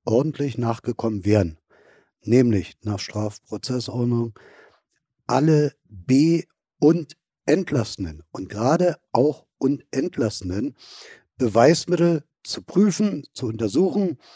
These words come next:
um, äh, zu einem objektiven Bild der Sache zu kommen. Wenn man das von Anfang an gemacht hätte, wäre es nie zu diesem Fehlurteil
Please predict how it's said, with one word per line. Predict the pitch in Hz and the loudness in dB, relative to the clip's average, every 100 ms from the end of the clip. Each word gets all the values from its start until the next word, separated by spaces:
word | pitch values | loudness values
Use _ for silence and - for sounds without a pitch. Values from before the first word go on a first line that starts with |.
| _ _ - | _ _ 0
um, | 180 185 180 - 156 160 - _ _ | 2 4 0 -8 -20 -20 -20 _ _
äh, | 143 156 147 | 0 2 2
zu | - 135 | 2 0
einem | 127 131 | 0 0
objektiven | 135 131 139 - 135 120 | 0 4 2 2 -2 0
Bild | 101 135 - - _ _ 110 | 6 4 4 -8 _ _ -6
der | 87 | -4
Sache | 87 - - | -6 -8 -16
zu | - | -16
kommen. | - 92 82 - - - | -14 -14 -16 -20 -18 -4
Wenn | 131 | 0
man | 123 117 | 2 2
das | 147 170 - - _ _ | 2 2 0 -10 _ _
von | - - | -8 -4
Anfang | 131 143 - 147 135 - - | 0 0 0 -2 -2 -8 -4
an | 113 117 135 _ - | 0 0 -2 _ -8
gemacht | 117 110 123 - | -2 0 0 -4
hätte, | 92 - - _ - _ _ _ - | -14 -14 -18 _ -20 _ _ _ -14
wäre | 117 120 147 160 | -2 2 4 2
es | 123 120 117 | 0 -4 -2
nie | 135 175 - - | 0 0 -2 -8
zu | - 123 | -14 -8
diesem | 117 117 104 104 101 98 _ - | -6 -6 -4 -6 -6 -12 _ -20
Fehlurteil | - 139 151 127 120 127 120 113 | -2 0 0 -2 -8 -4 -2 -4